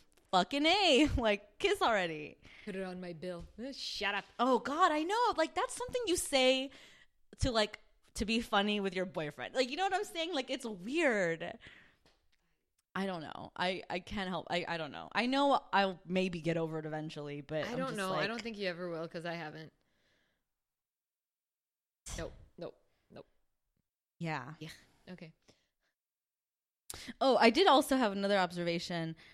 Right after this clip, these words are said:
Speaker 1: when, um, when Simon and Xenon go into the closet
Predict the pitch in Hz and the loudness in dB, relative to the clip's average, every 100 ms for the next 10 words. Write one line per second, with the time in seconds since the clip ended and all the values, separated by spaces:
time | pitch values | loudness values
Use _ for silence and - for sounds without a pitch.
0 | - _ _ _ _ 185 175 170 175 175 | -20 _ _ _ _ -6 0 2 0 -4
1 | - _ - 165 156 151 - 165 170 165 | -8 _ -2 0 0 -4 -6 -2 -2 -2
2 | 175 165 170 170 175 175 - 160 165 156 | -2 0 0 0 -2 -6 -6 -4 -4 -4
3 | 151 156 160 160 165 160 160 156 156 151 | -4 -2 -2 -2 -6 -6 -6 -6 -8 -10
4 | - 147 139 143 156 180 | -8 -4 -4 -4 -4 -6